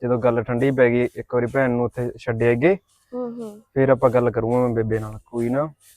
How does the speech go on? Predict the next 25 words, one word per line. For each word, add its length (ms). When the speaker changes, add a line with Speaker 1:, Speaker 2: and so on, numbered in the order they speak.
Speaker 2:
ਉਹ 60
ਚੱਲ 100
Speaker 1:
ਤੂੰ 100
ਘਰੇ 220
Speaker 2:
ਚੱਲ। 100
Speaker 1:
ਕਹਿ 240
ਮਾੜਾ 240
ਮੋਟਾ 320
ਕੋਈ 80
Speaker 2:
ਮੇਰੀ 120
Speaker 1:
ਨਾ 100
ਇੱਕ 80
Speaker 2:
ਗੱਲ 60
Speaker 1:
ਵਾਰ। 160
Speaker 2:
ਸੁਣ, 140
ਜਿਹੜੀ 300
ਵੀ 160
ਗੱਲ 240
ਹੈਗੀ 320
ਆ 40
ਨਾ, 140
ਬਹਿ 340
ਕੇ 120
ਆਪਦੀ 220
ਪੰਚਾਇਤ 460